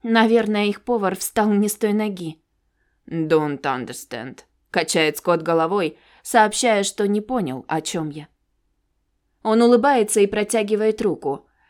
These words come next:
Взяв из моей тарелки ломтик картошки, отправляет его в рот. Я не против. Заглянув в весёлые зелёные глаза,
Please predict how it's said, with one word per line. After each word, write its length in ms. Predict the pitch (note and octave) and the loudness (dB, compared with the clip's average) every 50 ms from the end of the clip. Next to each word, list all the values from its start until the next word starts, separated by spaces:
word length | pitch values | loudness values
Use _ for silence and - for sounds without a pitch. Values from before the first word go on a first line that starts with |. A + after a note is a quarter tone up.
| _ _ | _ _
Взяв 380 | F3+ F3+ F3 G3 F#3+ F#3 - | -6 0 6 6 6 6 6
из 100 | F#3+ F#3 | 0 -2
моей 260 | F#3+ F#3+ F#3 F#3 F3+ | 0 0 2 2 2
тарелки 380 | F#3 F#3+ F3+ F#3 F3+ F3 F3 G3 | 2 0 0 0 0 0 0 0
ломтик 460 | F3+ F3+ F#3 F3+ F3 F3 F3 F3 - | 2 2 2 2 0 -4 -6 -6 0
картошки, 480 | - F3 E3+ F3 - A3+ A3 - - F3+ | 0 0 0 0 -4 -4 -4 -2 -2 -2
отправляет 580 | E3 D#3+ - F#3 F3+ F3+ F#3+ G3 F#3+ F#3 F3+ | -2 -2 -4 -6 -4 -2 -2 -2 -2 -2 -4
его 240 | G3+ F#3 F3+ F#3 F#3 | -4 -6 -4 -4 -4
в 80 | F#3 F3+ | -6 -6
рот. 300 | E3 C3+ A2+ - - _ _ _ _ _ _ _ _ _ _ _ | -6 -8 -10 -12 -18 _ _ _ _ _ _ _ _ _ _ _
Я 240 | - A3 G#3 C4 C#4 | -8 0 2 2 2
не 140 | C#4 C#4+ C4 | 2 0 -2
против. 500 | - D4+ D#4 C4+ - - - - _ _ _ _ _ _ _ _ _ _ - | -2 -4 -4 -4 -6 -10 -16 -20 _ _ _ _ _ _ _ _ _ _ -4
Заглянув 540 | F#3+ F3+ G3+ F3+ F3+ F#3 F#3 F#3 F#3 F3 - | 0 2 2 4 4 4 2 2 0 -2 -6
в 40 | - | -6
весёлые 480 | F3 F3+ - - F#3+ F3+ F3 F3 E3+ | -6 -6 -2 0 0 0 0 0 -2
зелёные 460 | E3+ F3 F3 E3+ F3+ F3 F3 F3 F3 | -2 -4 -4 -2 -2 0 0 -2 -2
глаза, 480 | D#3+ E3+ F3+ E3+ E3+ F3 G3+ G3+ F#3 - | -2 0 -2 -2 0 2 0 0 0 -2